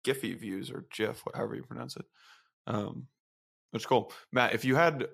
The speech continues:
uh, I'm gonna make up a number here. If you had a hundred K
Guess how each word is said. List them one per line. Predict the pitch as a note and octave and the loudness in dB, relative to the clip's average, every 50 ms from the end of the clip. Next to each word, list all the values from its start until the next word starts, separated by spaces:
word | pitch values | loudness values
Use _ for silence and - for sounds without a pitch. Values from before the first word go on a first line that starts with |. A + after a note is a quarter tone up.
| _ - | _ 6
uh, | A#2+ A#2 G#2+ A2 - - _ _ _ _ _ _ _ _ _ _ _ _ _ _ _ _ _ _ _ | 6 8 8 6 2 -6 _ _ _ _ _ _ _ _ _ _ _ _ _ _ _ _ _ _ _
I'm | B2+ B2+ B2 | -4 -2 -2
gonna | A#2 A2+ | -2 0
make | G#2+ G#2+ G2+ - | 0 -2 -2 -2
up | - - | -4 -4
a | |
number | A2+ G#2+ - - | -4 -4 -4 -2
here. | A#2+ A#2+ G2 - - - | -2 -2 -2 -2 -4 -14
If | _ - | _ 4
you | E3 | 6
had | F3 | 6
a | D#3 | 8
hundred | D3+ D3+ C#3+ C3+ C#3 A#2 | 6 4 4 4 2 2
K | - - A2+ G#2+ G#2 G#2+ G#2+ | 4 4 4 4 4 2 -2